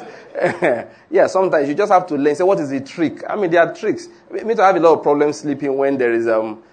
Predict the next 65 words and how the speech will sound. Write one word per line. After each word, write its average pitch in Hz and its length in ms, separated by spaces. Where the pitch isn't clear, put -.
there's 117 160
no 139 140
power, 135 280
you 113 80
know. 131 140
But 147 180
I, 175 380
I, 160 140
I - 40
have 170 100
a 131 60
few 135 200
tricks. - 340
I 127 100
know 170 180
the 139 140
corner 160 300
of 143 100
the 123 100
room 135 200
to 110 100
sleep 131 320
in. 110 160
I 123 120
know 156 160
where 160 160
to 151 160
make 135 280
progress 131 420
to. 117 260
I 117 180
know 151 120
how 156 100
to 127 220
open 151 260
the 127 100
door. 127 420
I 123 80
know 156 160
where 160 140
to 156 120
lie 147 200
down. 139 140
Sometimes 151 320
my 131 60
wife 143 240
wakes 139 160
up, 139 120
looks 143 160
for 127 120
me. 131 120
The 123 120
man 147 200
has 135 100
disappeared. 120 540
Come 160 200
out, 151 100
I'm 139 160
on 135 60
the 139 100
balcony. 151 560
I 127 80
didn't 165 300
go 160 100
anywhere. 143 560